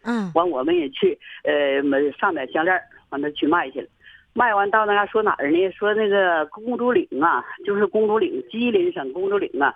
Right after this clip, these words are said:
Speaker 1: 嗯。
Speaker 2: 有一个那叫，呃，新开发区，就是温州上那开发去了。完了开发，开发以后，咱一听到那地方说保证能卖得快，所以呢，完了那个我说咱也上点货。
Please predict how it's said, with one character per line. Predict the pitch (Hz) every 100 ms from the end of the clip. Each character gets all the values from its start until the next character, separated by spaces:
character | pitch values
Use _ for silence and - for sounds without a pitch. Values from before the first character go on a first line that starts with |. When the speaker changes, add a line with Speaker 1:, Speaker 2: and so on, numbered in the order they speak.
| -
Speaker 1:
嗯。 | 233 214 175
Speaker 2:
有 | 147
一 | 165
个 | 190 196 156 139 170
那 |
叫， | 202 196 165 143 _ _ -
呃， | 165 160
新 | 247
开 | 220
发 | 226 226
区， | 220 226 214 - -
就 | 214
是 |
温 | 202 220 220
州 | 208 196 202
上 | 190 202
那 | 196
开 | 185 196
发 | 185 160
去 | 170 160
了。 | - _ _ 392 _ _ -
完 | 247
了 | 254
开 | - 240
发， | 240 240
开 | 226 247 233
发 | 240
以 | 208
后， | 175 247 202
咱 | 175 180 240
一 | 247
听 | 240
到 | 226 233
那 | 226
地 | 226
方 | 220 214
说 |
保 | 196 156
证 | 208 202
能 | 196
卖 | 190
得 | 156
快， | 220 196 - _ - _
所 | 208
以 | - 170
呢， | 196 214 - _ _
完 | 156
了 | 180 190
那 | 185
个 | 165
我 | 139
说 | 190
咱 | 185
也 | 220
上 | - 190
点 | 127
货。 | 226